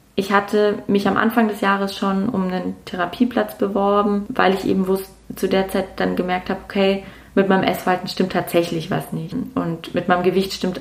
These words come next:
tatsächlich auch was nicht. Also da war ich dann irgendwie an dem Punkt, dass ich von mir selber sagen konnte, okay,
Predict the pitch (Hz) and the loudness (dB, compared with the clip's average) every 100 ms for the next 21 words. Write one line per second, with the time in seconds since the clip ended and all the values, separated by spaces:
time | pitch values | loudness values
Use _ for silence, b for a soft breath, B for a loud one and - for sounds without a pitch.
0 | - 185 180 185 185 - - 175 175 165 | -6 -6 0 0 0 -2 2 2 2 0
1 | - 165 180 - B B B B B 185 | -2 -6 -8 -12 B B B B B 2
2 | 175 175 175 B - 180 180 185 175 180 | 4 2 0 B -2 2 4 2 0 0
3 | 185 175 170 - 190 175 165 - 170 160 | 0 0 -2 -2 0 0 -2 -4 -2 0
4 | 165 170 165 165 - 165 165 - 196 190 | 0 0 0 -2 -2 -2 -4 -2 2 2
5 | 190 | 2